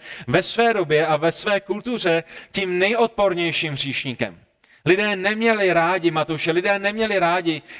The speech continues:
celníky, lidé neměli rádi výběrčí daní.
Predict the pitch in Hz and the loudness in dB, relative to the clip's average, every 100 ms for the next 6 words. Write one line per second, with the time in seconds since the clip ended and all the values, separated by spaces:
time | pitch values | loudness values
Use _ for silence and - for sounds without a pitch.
0 | - - 196 190 208 196 180 180 196 196 | -8 0 2 2 0 -2 2 4 2 2
1 | 196 233 220 196 170 196 180 160 - - | -2 -2 0 2 2 0 0 -2 -4 -20
2 | - 127 190 190 208 196 - 214 190 214 | -10 -4 -2 -2 -2 -2 -4 0 2 2
3 | 220 | -2